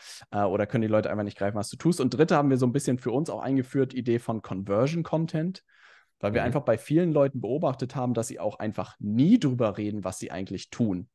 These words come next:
Speaker 1: ne? Also was ihr Angebot ist.
Speaker 2: Ja.
Speaker 1: Und dann meinte ich auch so,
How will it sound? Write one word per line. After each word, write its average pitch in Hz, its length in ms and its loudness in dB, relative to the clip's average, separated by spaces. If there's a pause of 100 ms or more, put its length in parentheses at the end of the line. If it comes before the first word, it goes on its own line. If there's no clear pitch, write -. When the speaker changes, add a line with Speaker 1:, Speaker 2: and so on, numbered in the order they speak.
(100)
Speaker 1:
ne? 104 280 -2
Also 113 200 -2
was 107 160 0
ihr 87 160 -6
Angebot 101 500 -4
ist. - 340 -8 (380)
Speaker 2:
Ja. 90 80 4
Speaker 1:
Und 107 60 2
dann 113 160 2
meinte 131 240 4
ich 120 100 -4
auch 131 140 4
so, 120 340 0